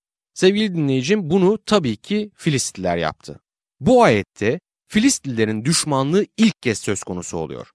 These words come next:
Ama ileride de göreceğimiz gibi bu insanlar İsrail halkının en amansız düşmanları arasında yerini alacaktır. Bunların amacı neydi?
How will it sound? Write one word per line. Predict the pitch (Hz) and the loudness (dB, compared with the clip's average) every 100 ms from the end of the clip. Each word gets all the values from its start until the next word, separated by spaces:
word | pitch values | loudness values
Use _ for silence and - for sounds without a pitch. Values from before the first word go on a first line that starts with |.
| _ _ _ - | _ _ _ 0
Ama | 180 196 | 0 0
ileride | 117 113 120 226 | 0 2 4 4
de | 226 | 4
göreceğimiz | 117 110 101 107 135 214 107 | 2 0 -2 -2 0 -2 -2
gibi | 92 123 | -4 -2
bu | 170 233 | 0 2
insanlar | 117 - 92 110 202 196 _ _ _ | 0 -2 -4 2 2 0 _ _ _
İsrail | 165 - - 220 160 98 | -4 -2 2 2 2 0
halkının | 104 147 123 127 180 - - | -2 -2 -2 -2 -4 -4 2
en | 196 175 | 2 2
amansız | 110 107 101 98 110 | 0 -2 -2 -6 -10
düşmanları | 107 107 120 110 113 110 | -8 -6 -2 -2 0 0
arasında | 98 95 107 104 139 160 _ _ - | -2 -4 -8 0 2 2 _ _ -4
yerini | 135 104 92 131 - | 0 0 -2 -6 -6
alacaktır. | 98 90 90 80 - 76 - _ _ _ - | -6 -4 -6 -10 -12 -18 -20 _ _ _ -4
Bunların | 151 214 214 220 - | 0 2 4 2 0
amacı | 123 110 131 180 | -2 -2 -2 -2
neydi? | 117 85 - - | -4 -4 -10 -18